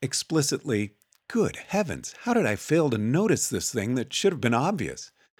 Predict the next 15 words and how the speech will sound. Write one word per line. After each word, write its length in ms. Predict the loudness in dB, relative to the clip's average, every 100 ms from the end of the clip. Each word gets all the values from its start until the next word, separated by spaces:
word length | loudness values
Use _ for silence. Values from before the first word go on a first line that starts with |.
| _ -4
I 80 |
must 240 | 0 0 -2
have 100 | 0
been 180 | 0 2
too 180 | 2
emotionally 560 | 2 2 2 0 2 2
attached 480 | 2 0 0 0 -4
to 80 | -4
the 80 |
benefits 540 | -2 0 -2 -2 -2 0
I 100 | 0
expected 560 | 0 0 0 0 -4
from 160 | -2 -2
the 60 | 0
technology. 840 | 0 -2 0 0 0 -4 -8